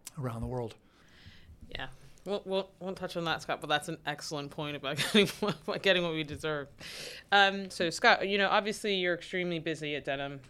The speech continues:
Speaker 2: Um, and as you mentioned, you do some of this angel investing in your spare time. But really, how do you fit into your spare time? Um, the, the, a, a massive amounts of angel investing that you're doing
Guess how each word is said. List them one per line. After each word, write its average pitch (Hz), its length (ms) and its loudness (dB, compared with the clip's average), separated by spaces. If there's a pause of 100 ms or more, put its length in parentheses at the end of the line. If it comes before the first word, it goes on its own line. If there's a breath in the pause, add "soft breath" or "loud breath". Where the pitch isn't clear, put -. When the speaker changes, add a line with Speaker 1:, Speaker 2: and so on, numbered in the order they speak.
(240)
Speaker 2:
Um, 131 300 -4
and 147 120 -6
as 151 120 -6
you 160 60 -4
mentioned, 147 320 -4
you 139 80 -8
do 139 140 -10
some 139 140 -12
of - 40 -8
this 135 120 -8
angel 139 300 -6
investing 135 680 -6
in 123 160 -6
your 117 120 -8
spare 196 280 0
time. 117 340 -6
But - 180 -2 (360 loud breath)
really, 185 180 2
how 180 180 6
do 156 220 -2
you 165 200 -4
fit 131 220 -6
into 120 300 -10
your 135 100 -10
spare 123 300 -10
time? 123 360 -12 (280)
Um, 135 500 -12 (420)
the, 139 240 -6
the, 135 320 -6
a, 139 200 -6
a 156 40 -4
massive 156 380 -2
amounts 139 300 -8
of 139 80 -8
angel 139 260 -10
investing 135 300 -10
that 127 60 -12
you're 135 100 -12
doing 139 300 -12